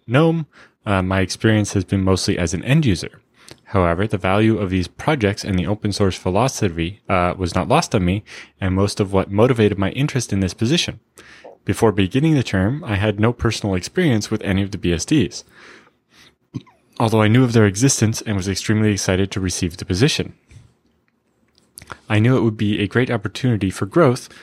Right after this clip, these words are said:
but I also, uh, must confess that my naivete about FreeBSD caused me to make the silent assumption that it would be a form of compromise, a stepping stone that would eventually allow me to work on open source projects that are somehow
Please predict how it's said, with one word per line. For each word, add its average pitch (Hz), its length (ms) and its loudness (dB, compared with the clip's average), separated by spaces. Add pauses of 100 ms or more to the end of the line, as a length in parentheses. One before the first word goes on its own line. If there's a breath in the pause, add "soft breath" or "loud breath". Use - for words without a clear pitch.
(240 loud breath)
but 104 100 0
I 104 80 4
also, 104 580 0
uh, 92 240 0
must 98 200 -2
confess 98 380 -2
that - 220 -4
my 90 480 -4
naivete 110 840 0
about 101 380 0
FreeBSD 113 720 0
caused 107 260 2
me 110 80 2
to 101 80 0
make 95 260 -2
the 101 80 -2
silent 123 380 -2
assumption 107 480 -2 (420 loud breath)
that 101 140 2
it 101 100 -2
would 101 240 0
be 98 160 2
a 92 80 4
form 98 460 0
of 87 280 0
compromise, 131 720 0
a 87 100 -10
stepping 98 460 -2
stone 92 380 -2
that - 140 -4
would 90 300 -4 (340 loud breath)
eventually 104 560 0
allow 90 280 0
me 90 200 -2
to 95 120 -4
work 92 260 -2
on 92 120 -2
open 92 260 -4
source 95 240 -2
projects 90 720 -2
that 90 120 -2
are 85 100 -2
somehow 85 480 -2